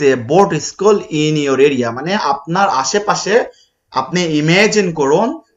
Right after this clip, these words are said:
যে একটি বোট স্কুল আছে। "Teach river gifts children," সেখানে বেদে শিশুরা লেখাপড়া করে। "Write a paragraph," একটি প্যারাগ্রাফ লিখুন, "about how you can help the gifts children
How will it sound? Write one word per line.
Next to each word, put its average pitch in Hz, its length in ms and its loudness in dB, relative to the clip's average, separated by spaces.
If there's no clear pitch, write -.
যে 135 160 -2
একটি 143 300 -2
বোট 165 320 2
স্কুল 170 380 -2
আছে। 117 420 -12
"Teach 240 260 0
river 175 640 4
gifts 175 380 4
children," 139 420 0
সেখানে 202 440 -2
বেদে 156 320 0
শিশুরা 185 440 -2
লেখাপড়া 160 440 -2
করে। 98 220 -16
"Write 202 280 4
a - 20 -6
paragraph," 139 520 0
একটি 151 200 -10
প্যারাগ্রাফ 190 460 -2
লিখুন, 175 340 -2
"about 165 440 2
how 147 160 2
you 190 60 0
can 175 160 0
help 185 220 4
the 131 160 -2
gifts - 640 0
children 147 400 2